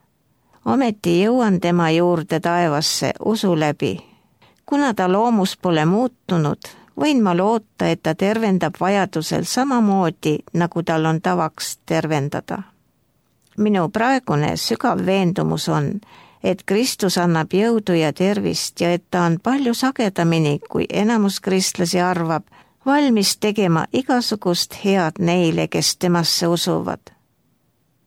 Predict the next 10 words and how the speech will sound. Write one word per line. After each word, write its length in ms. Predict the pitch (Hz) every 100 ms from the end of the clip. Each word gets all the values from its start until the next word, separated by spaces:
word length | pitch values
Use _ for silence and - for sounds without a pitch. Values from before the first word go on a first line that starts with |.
| _ _ _ _ -
Mis 260 | 277 262
oli 300 | 302 311 254
sinu 340 | 202 226 220 196
arvates 580 | 190 185 170 - 165 214
Jeesusel 520 | 220 196 180 175 170
südamel 640 | - 240 226 180 170 160 -
tema 240 | 175 170
maapealse 720 | 175 185 170 170 160 160 170
teenistuse 680 | 180 180 175 170 - 156 190
ajal, 360 | 170 165 165